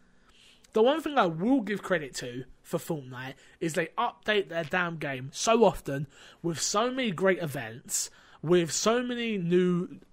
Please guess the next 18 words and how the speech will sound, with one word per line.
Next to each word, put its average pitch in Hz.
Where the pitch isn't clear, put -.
new 202
items 190
and 143
skins 196
and 143
blah, 160
blah, 151
blah, 143
blah, 135
blah, 131
blah, 120
blah, 113
blah, 113
blah. 185
It's -
just -
awesome. 175
It's 226